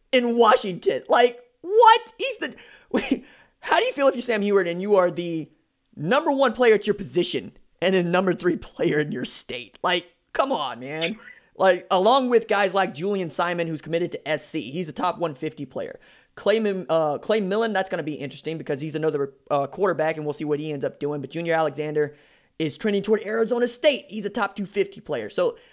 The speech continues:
Washington, uh, goodness me, Jimmy Lake, like, I don't, it's your first year. I understand it's a pandemic. I understand extended dead period, but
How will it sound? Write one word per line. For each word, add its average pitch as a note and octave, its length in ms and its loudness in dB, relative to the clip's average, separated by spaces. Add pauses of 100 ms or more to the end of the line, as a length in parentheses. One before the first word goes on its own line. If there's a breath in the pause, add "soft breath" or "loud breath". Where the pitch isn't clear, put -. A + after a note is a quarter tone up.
(400 soft breath)
Washington, G3+ 760 -2 (340)
uh, C#3+ 160 -6 (460)
goodness G#3 360 6
me, F#3 200 0
Jimmy D#3 260 -4
Lake, D3+ 340 0
like, D3+ 320 -2 (460)
I E3+ 80 4
don't, F#3 220 4 (720)
it's F3 140 0
your G#3+ 60 -2
first A3+ 280 4
year. A3+ 380 4
I - 80 0
understand G#3 500 0
it's F3 80 -2
a - 60 -16
pandemic. A3 580 0
I E3 140 2
understand F3+ 420 0
extended D#3+ 380 -4
dead A3 200 0
period, G#3+ 300 2
but - 180 -12